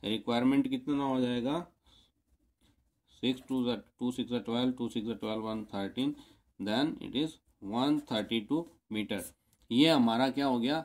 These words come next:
Length of the rope आ गया हमारे पास। ओके,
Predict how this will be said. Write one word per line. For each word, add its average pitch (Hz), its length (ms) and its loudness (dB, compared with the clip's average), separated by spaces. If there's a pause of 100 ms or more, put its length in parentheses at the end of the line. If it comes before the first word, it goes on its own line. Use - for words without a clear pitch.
(160)
Length 123 480 0
of 110 180 -2
the 160 100 2 (540)
rope 139 260 2
आ 143 80 6
गया 151 220 4
हमारे 147 280 4
पास। 156 340 -4 (1040)
ओके, 120 420 -2